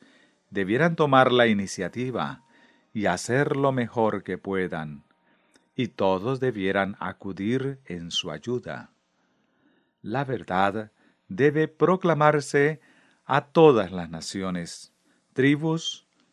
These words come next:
lenguas y pueblos. Nuestros hermanos alemanes, daneses y suecos no tienen una buena razón para no actuar en armonía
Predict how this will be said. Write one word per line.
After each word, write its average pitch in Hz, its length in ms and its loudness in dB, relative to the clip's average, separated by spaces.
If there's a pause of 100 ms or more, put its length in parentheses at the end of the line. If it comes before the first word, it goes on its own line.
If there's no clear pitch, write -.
(120)
lenguas 127 960 0 (400)
y 143 120 -2
pueblos. 87 960 -2 (1300)
Nuestros 117 500 0
hermanos 131 480 -2
alemanes, 92 880 -8 (340)
daneses 90 920 -4
y 117 100 -6
suecos 113 800 -2 (460)
no 135 160 0
tienen 131 480 0
una 101 260 -2
buena 113 400 -4
razón 110 760 -4 (520)
para 101 260 0
no 110 180 0
actuar 120 760 0
en 113 160 -4
armonía 107 880 -2